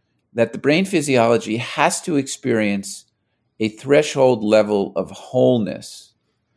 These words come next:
before it's able to sink a swing. So wholeness sounds abstract, so let's, let's make it concrete.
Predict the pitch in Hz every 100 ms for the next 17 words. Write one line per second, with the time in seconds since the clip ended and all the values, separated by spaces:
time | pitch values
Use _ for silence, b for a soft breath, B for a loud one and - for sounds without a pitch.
0 | _ _ 110 107 120 120 113 - 104 95
1 | 95 95 - 90 82 78 - 71 67 -
2 | - 117 107 92 b b b - 165 202
3 | 190 - 143 131 120 107 95 - 165 131
4 | 101 - 110 107 - - - - 131 147
5 | - - - 147 143 123 117 - - 87
6 | - - -